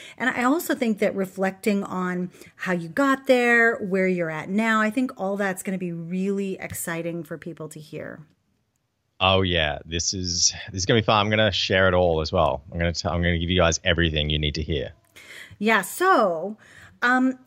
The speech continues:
Speaker 1: first of all, you know, like I said, I love talking about launches. I think you do too. That's a given. We're here. This is awesome. But I first, before we get into anything, I would just love for you to tell us about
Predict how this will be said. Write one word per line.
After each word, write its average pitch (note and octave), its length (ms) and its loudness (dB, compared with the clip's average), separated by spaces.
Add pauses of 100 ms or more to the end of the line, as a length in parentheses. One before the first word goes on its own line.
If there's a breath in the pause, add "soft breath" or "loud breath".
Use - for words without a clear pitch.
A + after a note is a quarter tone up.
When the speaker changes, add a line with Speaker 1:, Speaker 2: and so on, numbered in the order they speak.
Speaker 1:
first F4 320 -2
of D#4 60 0
all, A#3+ 100 4
you A3+ 140 2
know, A#3 400 0
like G3 180 -4
I A3+ 60 -4
said, E3+ 240 -6
I D3+ 60 -4
love F3+ 240 -6
talking G#3+ 320 -4
about G#3+ 180 -2
launches. F3+ 560 -6
I F3+ 140 -12
think F#3 260 -10
you G3 80 -2
do G3+ 160 0
too. G3 320 -2
That's F3 220 -4
a G#3 40 -6
given. A3+ 520 2
We're F#3 120 -2
here. A3+ 520 2
This F#3+ 240 -6
is F3+ 160 -8
awesome. A3+ 640 -2 (440 loud breath)
But C4+ 320 0 (140)
I C#4 180 -2
first, - 580 -8
before C#4+ 300 -4
we D#4+ 100 -6
get C#4 140 -6
into B3+ 260 -2
anything, F#3+ 440 -8
I G3 180 -4
would E4 160 -4
just C4+ 200 -8
love F#3 220 -4
for G3+ 120 -10
you F#3 100 -4
to F3+ 80 -6
tell F#3 300 -8
us F3+ 120 -6
about E3+ 340 -8